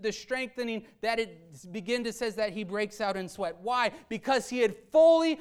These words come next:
embraced the will of the Father and the cup of the Father at that time with the strengthening word from heaven, and that's when the blood begins to flow.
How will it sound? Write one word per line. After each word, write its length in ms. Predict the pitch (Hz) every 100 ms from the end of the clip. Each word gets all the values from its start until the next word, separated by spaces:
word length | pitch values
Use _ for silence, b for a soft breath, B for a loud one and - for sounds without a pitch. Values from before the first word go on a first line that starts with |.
| B
embraced 640 | 240 170 196 277 294 -
the 100 | 247
will 300 | 220 247 285
of 80 | 269
the 100 | 226
Father 420 | - 269 277 262
and 100 | 247
the 60 | 220
cup 260 | - 277 262
of 80 |
the 80 | 226
Father 340 | - 254 254 233
at 120 | 208
that 160 | 208
time 300 | 208 269 277 - B
with 160 | 214 214
the 80 | 202
strengthening 760 | - - 277 277 269 254 220
word 300 | 180 285 285
from 180 | 262 214
heaven, 300 | 247 277 269 B 269
and 200 | 214 226
that's 240 | 294 277
when 140 | 262 247
the 80 | 214
blood 280 | 220 254
begins 340 | 226 208 220 -
to 120 | 220
flow. 460 | - 262 233 131